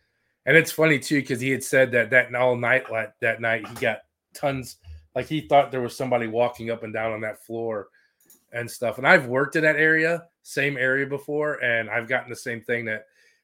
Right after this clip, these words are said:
there's somebody, feels like there's somebody walking across that second floor there while you got, you know, your group of people investigating there. And I'm always looking up there and, and wa-, and thinking I've seen shadows going in and out of,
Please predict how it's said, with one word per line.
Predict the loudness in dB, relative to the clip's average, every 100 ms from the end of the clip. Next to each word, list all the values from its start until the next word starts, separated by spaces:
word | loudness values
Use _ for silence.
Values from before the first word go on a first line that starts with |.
| _
there's | -4 -4
somebody, | -4 -2 -2 -2
feels | -4 -6 -2
like | -4 -4
there's | -10
somebody | -8 -4 -4
walking | -2 -2 -2 -6
across | -8 -6 -6 -8
that | -12 -8
second | -8 -10 -14
floor | -12 -8 -8
there | -8 -8 -10 _ -20 _ -4
while | -2
you | -2 -4
got, | -4 -6 _
you | -10 -8
know, | -6
your | -8 -8
group | -10 -10
of | -12
people | -12 -10 -6 -6
investigating | -6 -6 -8 -8 -8 -8 -8
there. | -8 -8 -12 _ _ _ _ _
And | -10
I'm | -8 -6
always | -2 -2 -4 -8
looking | -6 -6 -4 -4
up | -4
there | -2 -2 -2
and, | -6 -10
and | -8 -6
wa-, | -6 -8
and | -12 -10
thinking | -8 -6
I've | -6 -6
seen | -10 -10
shadows | -6 -6 -4 -6 -6
going | -10 -10 -8
in | -8
and | -6
out | -8 -8
of, | -14